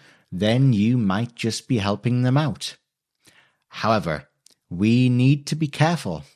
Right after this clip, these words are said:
about the way that we present feedback. That's what we're going to deal with today.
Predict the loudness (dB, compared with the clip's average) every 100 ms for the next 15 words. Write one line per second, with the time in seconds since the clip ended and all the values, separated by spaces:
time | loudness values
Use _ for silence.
0 | -14 -4 -2 -2 -4 -2 0 0 0 -2
1 | -4 -2 -2 -4 -6 -6 -4 -2 0 -2
2 | -6 -16 -8 -6 -6 -6 -10 -12 -20 _
3 | _ _ _ -20 -20 -20 _ _ _ _
4 | -14 -4 -2 -2 -4 -6 -2 0 -2 0
5 | 0 0 0 0 0 -2 -2 0 2 0
6 | -2 -4 -8 -8 -6 -6 -8